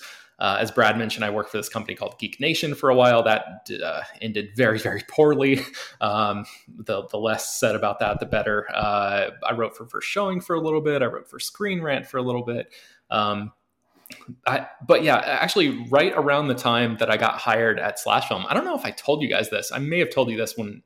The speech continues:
like, in my earliest days of being hired. But, uh, I was working at this company.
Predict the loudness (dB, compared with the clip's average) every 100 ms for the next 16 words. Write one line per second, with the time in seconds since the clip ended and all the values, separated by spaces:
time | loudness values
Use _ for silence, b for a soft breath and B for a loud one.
0 | -14 -8 -6 -4 -4 -4 -2 0 2 0
1 | -2 -2 -2 -6 -10 -12 -10 -8 -6 -6
2 | -8 B B B B _ 2 2 0 0
3 | 2 2 0 0 0 0 0 2 2 0
4 | -2 -2 -4 -6 -6 -6 -4 -4 -4 -4
5 | -8